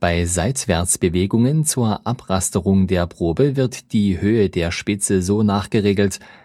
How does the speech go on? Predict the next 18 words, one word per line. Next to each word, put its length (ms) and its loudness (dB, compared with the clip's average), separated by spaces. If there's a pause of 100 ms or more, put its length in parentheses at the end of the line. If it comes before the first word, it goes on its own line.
(140)
dass 200 -2
immer 260 2
derselbe 380 0
Strom 360 2
fließt. 480 -4 (640)
Die 140 2
Bewegung 440 2
der 120 -2
Spitze 440 0
bildet 520 -2
dann 260 4
die 240 0
Topographie 1080 0
und 280 -2
Elektronenstruktur 1120 0
der 160 2
Probe 440 -2
ab. 200 -6